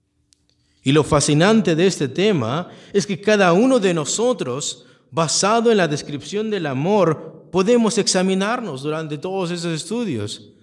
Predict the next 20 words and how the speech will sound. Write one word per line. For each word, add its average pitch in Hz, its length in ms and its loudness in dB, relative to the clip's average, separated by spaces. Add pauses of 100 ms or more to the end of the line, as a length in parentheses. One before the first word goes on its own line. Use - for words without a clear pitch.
(220)
Esto 240 240 6
es 208 80 4
lo 180 120 2
más 180 460 2
fascinante, 190 1000 -4 (500)
que 202 320 0
hoy 214 540 2 (160)
y 170 80 -6 (160)
cada 247 260 0
domingo 214 640 -2
que - 60 -8
escuchemos 180 880 -2 (100)
la 185 220 0
supremacía 226 1160 0
del 196 180 2
amor, 160 440 2 (160)
la 185 160 -2
descripción 226 920 -2
del 202 180 2
amor, 156 400 2